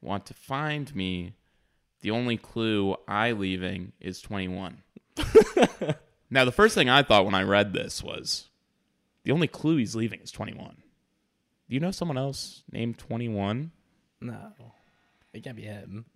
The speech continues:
Speaker 1: That's slightly older now? Could it be twenty-one Savage?
Speaker 2: It could be.
Speaker 1: I mean, why else would he leave that clue? He left, the clue is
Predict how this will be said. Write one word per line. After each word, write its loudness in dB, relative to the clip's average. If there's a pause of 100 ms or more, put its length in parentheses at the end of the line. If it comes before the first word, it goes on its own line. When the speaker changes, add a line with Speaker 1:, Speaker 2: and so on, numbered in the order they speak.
(120)
Speaker 1:
That's -2
slightly 0
older -6 (340)
now? -8 (1800)
Could -2
it -2
be -4
twenty-one -6
Savage? -10
Speaker 2:
It -4
could 2
be. 2 (880)
Speaker 1:
I -6
mean, 0
why -2
else -4
would -6
he -4
leave -4
that -4
clue? 0 (400)
He -8
left, -4 (560)
the -6
clue 6
is -6